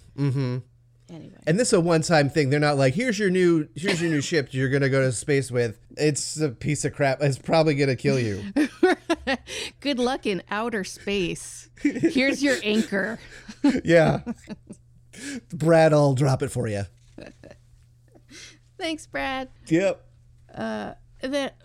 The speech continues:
Speaker 2: before they take off, Mission Control, uh, I don't know, is that Mission? I don't know. They're
Speaker 1: Sure.
Speaker 2: like, uh, "Hey, you've got a huge asteroid field on the way there. Watch out for that." And they're like, "Cool, sure." And then they get to it and they're like, "What the fuck? What's this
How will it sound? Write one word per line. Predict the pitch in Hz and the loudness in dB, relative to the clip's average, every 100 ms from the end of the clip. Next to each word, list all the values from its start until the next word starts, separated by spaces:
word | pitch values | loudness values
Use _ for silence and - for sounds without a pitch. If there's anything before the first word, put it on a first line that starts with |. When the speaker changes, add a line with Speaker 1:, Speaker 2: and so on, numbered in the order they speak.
| 190 | -6
Speaker 2:
before | 254 - 285 311 | -6 -4 -6 -4
they | 330 | -6
take | 285 247 220 | -6 -6 -6
off, | 208 202 233 - - - | -6 -6 -8 -12 -20 -6
Mission | 214 226 - 247 | -2 -2 -4 -8
Control, | - 226 247 226 233 247 - - _ _ _ - | -6 -6 -6 -6 -6 -8 -12 -20 _ _ _ -20
uh, | - - | -20 -20
I | 143 | -12
don't | 160 185 | -8 -6
know, | 151 | -6
is | 170 | -6
that | 180 | -8
Mission? | 175 175 | -10 -10
I | 180 | -12
don't | 156 - | -10 -10
know. | 156 - - - - - | -12 -14 -20 -20 -20 -8
They're | 190 202 | -4 0
Speaker 1:
Sure. | 151 | 0
Speaker 2:
like, | 190 190 - | 0 -2 -8
uh, | 190 190 185 180 - - _ _ | -6 -6 -6 -8 -12 -20 _ _
"Hey, | 240 247 226 - - 175 160 | -6 -2 -2 -4 -10 -18 -10
you've | 202 202 | -8 -6
got | 233 226 | -4 -4
a | |
huge | 196 226 233 233 - | -6 -6 -4 -4 -6
asteroid | 202 226 - 254 208 170 | -8 -6 -4 -2 -2 -4
field | - 202 185 175 | -6 -6 -4 -4
on | 185 180 | -4 -4
the | 180 | -4
way | 185 185 | -4 -4
there. | 196 196 170 | -6 -4 -4
Watch | 180 190 - | -6 -8 -8
out | 208 190 | -10 -10
for | 190 | -8
that." | 165 160 160 - - - _ _ _ | -8 -8 -10 -14 -20 -20 _ _ _
And | 180 | -6
they're | 180 | -4
like, | 180 165 | -6 -6
"Cool, | 214 208 165 156 | -8 -6 -8 -10
sure." | - 202 180 175 - - - | -14 -12 -12 -12 -18 -20 -8
And | 202 | -2
then | 208 208 | 0 0
they | 190 | -2
get | 196 190 | -4 -6
to | - 247 | -4 -4
it | |
and | 208 | -4
they're | 208 | -2
like, | 202 202 | -2 -2
"What | 320 403 403 | -2 -2 -2
the | 311 | -4
fuck? | - - 539 453 294 | -4 -2 0 -2 -4
What's | - 320 480 - | -2 0 0 -2
this | 403 | -6